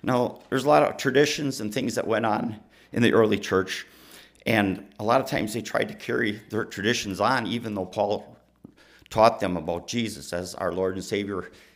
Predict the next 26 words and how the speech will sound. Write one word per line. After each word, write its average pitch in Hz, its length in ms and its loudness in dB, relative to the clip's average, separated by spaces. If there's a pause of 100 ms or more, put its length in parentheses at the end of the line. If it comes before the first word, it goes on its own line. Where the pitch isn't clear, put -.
He 113 180 -4
is 92 100 -4
one-time 104 540 -6
forgiveness 98 680 -4
f-, - 100 -20 (300)
for 87 140 -8
sin 113 300 -6
for - 180 -6
all 85 240 -2
of 127 100 -4
us. - 300 -6 (1200)
And 127 460 2 (200)
some 147 300 4
people 151 440 0
tended 123 480 -4
to, - 220 -8 (600)
I 110 100 -2
think, - 280 -6 (520)
think 143 260 0
about, 110 520 0 (540)
"Well, 120 340 4
Jesus 143 400 -6
saved 127 360 0
me 80 100 -6
now, 85 260 -4
so 92 500 -4